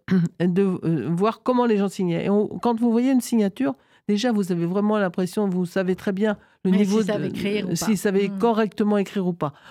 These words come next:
Speaker 1: Donc vous aviez ceux qui ne savaient pas écrire du tout, ceux qui écrivaient avec des bâtons, en lettres bâtons, ça c'était vraiment le, les rudiments, euh, très, très, très bas, mais quand même, et qui existaient. Et puis vous avez ceux qui écrivaient en, en lettres un peu plus,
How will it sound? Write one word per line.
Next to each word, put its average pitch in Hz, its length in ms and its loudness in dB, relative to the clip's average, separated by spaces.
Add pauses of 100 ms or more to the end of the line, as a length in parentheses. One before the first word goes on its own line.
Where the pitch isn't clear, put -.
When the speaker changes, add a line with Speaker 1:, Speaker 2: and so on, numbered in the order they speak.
(140)
Speaker 1:
Donc 185 120 2
vous 185 180 2
aviez 190 260 2
ceux 220 160 -2
qui 202 140 0
ne 190 60 -2
savaient 180 200 0
pas 170 160 -2
écrire 165 180 -4
du 160 140 -2
tout, 262 260 2
ceux 262 200 0
qui - 180 0
écrivaient 202 340 0
avec 185 220 0
des 175 100 2
bâtons, 180 460 0 (380)
en 175 160 0
lettres 170 320 0
bâtons, 190 500 0
ça 170 160 -2
c'était 143 300 -4
vraiment 170 360 0
le, 139 400 0
les 143 80 0
rudiments, 165 840 0
euh, 143 520 -4
très, 147 320 -4
très, 147 340 -6 (480)
très - 160 -4
bas, 180 320 2
mais 160 200 0
quand 160 120 -2
même, 165 220 0
et 147 100 -2
qui 180 220 -4
existaient. 160 640 -2 (320)
Et 180 60 -4
puis 202 120 -2
vous 175 220 0
avez 151 180 -2
ceux 208 160 -4
qui 175 200 -4
écrivaient 175 440 -2
en, 151 220 -4 (300)
en 170 120 0
lettres 175 480 0 (240)
un 160 120 0
peu 170 140 -2
plus, 170 520 0